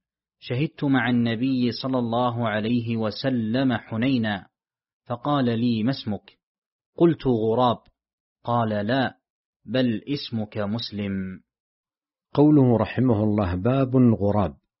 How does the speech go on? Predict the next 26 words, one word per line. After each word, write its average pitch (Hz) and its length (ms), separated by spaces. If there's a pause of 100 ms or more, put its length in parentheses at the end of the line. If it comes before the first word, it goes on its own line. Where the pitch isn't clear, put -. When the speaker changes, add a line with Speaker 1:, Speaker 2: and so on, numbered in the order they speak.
(560)
Speaker 2:
أي 117 140
في 117 220
بيان 110 440
تغيير 110 460
النبي 101 480 (160)
صلى 98 160
الله 92 460
عليه 92 420
وسلم 117 640
لهذا 92 500
الاسم. - 360 (880)
وقد - 200
تقدم 127 640 (320)
أن 104 280
من 98 160
هديه 117 440 (120)
صلى 98 160
الله 92 440
عليه 92 420
وسلم 90 580
تغيير 98 520
الاسم 95 420
الذي 87 440
يحمل 98 420
معنى 90 500
مستقبحاً 98 920